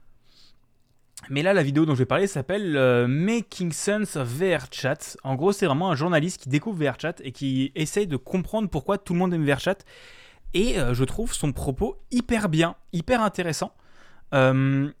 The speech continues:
parce qu'il explique vraiment, euh, de, bah, du coup, pourquoi les gens aiment V R Chat et, bah, et que c'est vraiment V R Chat, le métavers du futur, en fait.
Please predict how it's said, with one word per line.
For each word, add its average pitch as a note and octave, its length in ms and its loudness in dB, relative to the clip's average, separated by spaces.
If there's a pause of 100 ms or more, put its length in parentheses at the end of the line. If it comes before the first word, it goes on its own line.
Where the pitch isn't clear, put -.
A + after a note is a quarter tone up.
parce D3+ 120 -4
qu'il D3+ 140 -2
explique F#3+ 280 -4
vraiment, D#3 520 0
euh, C#3 140 -2
de, C#3 340 0
bah, C3 180 2
du C3+ 100 -2
coup, - 100 -10
pourquoi F#3+ 320 -2
les E3 80 0
gens C#3+ 100 -2
aiment C3 120 0
V B2+ 100 0
R A#2+ 100 -8
Chat G#3+ 220 -4
et, C3+ 60 -6
bah, A#2+ 320 -4
et A#2+ 240 -6
que C3 120 -4
c'est - 160 -6
vraiment E3 280 -2
V D3 200 2
R C3+ 120 -2
Chat, G3 240 -2
le D3+ 180 6
métavers E3 420 4
du D#3 100 0
futur, E3 280 -6
en - 60 -6
fait. - 140 -12